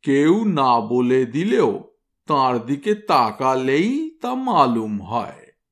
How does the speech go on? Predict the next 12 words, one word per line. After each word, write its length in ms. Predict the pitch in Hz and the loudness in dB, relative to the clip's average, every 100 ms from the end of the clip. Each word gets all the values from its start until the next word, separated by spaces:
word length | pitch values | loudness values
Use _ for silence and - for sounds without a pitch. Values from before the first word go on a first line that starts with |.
| _ _ _ _ _ | _ _ _ _ _
ওই 140 | - 151 | -6 -6
যমদূতরা 1120 | 120 156 147 131 131 117 143 131 151 160 202 | -2 0 2 0 -4 -4 -4 -2 -2 0 -2
সব 380 | 202 240 240 - | 0 2 2 0
ইতস্তত 920 | 185 170 160 143 - - 147 165 147 | -8 -4 -4 -4 -6 -6 -4 -4 -8
খাড়া। 440 | - 117 98 - - _ _ _ _ _ _ _ _ _ _ _ _ | -8 -6 -6 -10 -16 _ _ _ _ _ _ _ _ _ _ _ _
যমরাজ 880 | 147 156 151 143 147 151 156 175 165 | 0 2 2 2 2 2 2 -2 -4
আমাকে 580 | - 139 147 143 143 151 | 2 4 4 0 0 -4
দেখে 680 | 127 180 - 269 135 - - _ _ _ - | 0 0 0 -4 -6 -6 -14 _ _ _ -4
গুপ্ত 440 | 143 151 - - | 0 0 0 -2
মশাইকে 680 | 160 151 151 160 156 151 254 | -2 0 -2 0 -2 -2 -8
ডেকে 440 | 185 160 - 135 127 | -2 -2 0 -2 0
বললেন, 680 | 143 240 262 160 123 113 | 2 2 2 0 -2 -6